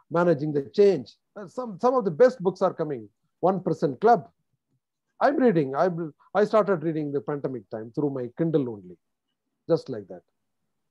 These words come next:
So read a lot. One, do your certificate course. Have your mapping done. Your Kundali. Hindi mein bolte na Kundali.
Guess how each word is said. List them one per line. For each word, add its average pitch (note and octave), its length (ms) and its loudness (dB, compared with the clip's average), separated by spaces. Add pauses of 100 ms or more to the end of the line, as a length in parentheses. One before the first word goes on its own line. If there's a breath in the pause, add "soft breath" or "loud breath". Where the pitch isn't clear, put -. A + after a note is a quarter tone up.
(100)
So D#3 160 0
read F3+ 320 4
a D#3 80 4
lot. C3 280 -2 (1400)
One, C3 280 -8 (920)
do G#3+ 200 4
your A3 160 6
certificate D3 580 -4
course. - 480 -10 (640)
Have G#3+ 240 4
your G#3+ 100 8
mapping D#3+ 540 -2 (840)
done. D3 320 -4
Your C#3+ 200 -2
Kundali. F3 480 2
Hindi D#3 200 -4
mein F3 140 0
bolte G#3 240 0
na B3+ 80 -2
Kundali. F#3 480 -2